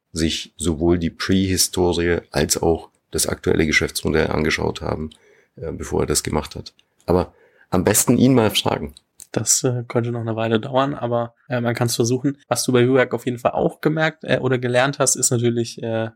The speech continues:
Speaker 2: wie man dann in den Medien spricht, dass man nicht sagt, <laughs> wofür man am Ende angeprangert werden kann. Das merkt man hier ganz schnell, dass du da sehr, sehr gut bist, äh, diplomatisch zu antworten. Mal schauen, äh, wo wir da so ab und zu mal vielleicht auch durchkommen.
Speaker 1: Alles gut, wir können bei vielen Sachen durchkommen. Ich glaube, es ist nur wichtig,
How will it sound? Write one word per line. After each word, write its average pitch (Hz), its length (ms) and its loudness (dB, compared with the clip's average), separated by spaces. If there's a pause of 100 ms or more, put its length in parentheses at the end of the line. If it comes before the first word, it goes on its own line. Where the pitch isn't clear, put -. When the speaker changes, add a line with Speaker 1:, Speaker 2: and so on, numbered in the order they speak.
Speaker 2:
wie 117 160 -4
man 117 180 2
dann 110 400 -2
in 117 60 -14
den 110 140 -2
Medien 113 280 -2
spricht, - 340 -2
dass 117 160 -2
man 110 140 -4
nicht 113 180 -2
sagt, 113 320 0
<laughs> - 60 -8
wofür 151 520 0
man 135 200 2
am 135 160 0
Ende 135 300 -4
angeprangert 127 640 -4
werden 120 260 -2
kann. 135 240 -4 (480)
Das 117 180 4
merkt 131 220 0
man 120 100 0
hier 120 120 0
ganz 117 200 0
schnell, 123 200 0
dass 117 180 0
du 120 60 -2
da 120 160 2
sehr, 120 260 -4
sehr 123 180 -4
gut 131 220 -6
bist, - 320 2
äh, 123 120 0
diplomatisch 131 640 2
zu - 120 -2
antworten. 117 500 -2 (100)
Mal 127 100 0
schauen, 123 360 0
äh, 117 200 -6
wo 120 140 -6
wir 117 80 0
da 113 120 0
so 113 120 -2
ab 117 160 -4
und 113 60 -6
zu - 160 -8
mal 107 460 -8
vielleicht - 260 -8
auch 110 80 -16
durchkommen. 117 500 -2 (160)
Speaker 1:
Alles 87 280 0
gut, 80 180 -2
wir 80 100 0
können 90 220 2
bei 82 100 2
vielen 90 300 2
Sachen 82 220 -2
durchkommen. 85 360 -2
Ich - 120 -8
glaube, 90 160 4
es 90 80 2
ist 98 140 -2
nur 87 200 2
wichtig, 110 540 -4